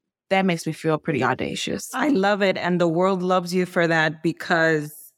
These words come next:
Speaker 2: you know, uh, showing up at a, as a fake version of you,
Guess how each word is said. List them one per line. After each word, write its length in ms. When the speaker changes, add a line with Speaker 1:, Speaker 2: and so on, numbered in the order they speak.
Speaker 2:
you 240
know, 680
uh, 220
showing 560
up 420
at 460
a, 140
as 180
a 80
fake 400
version 540
of 160
you, 460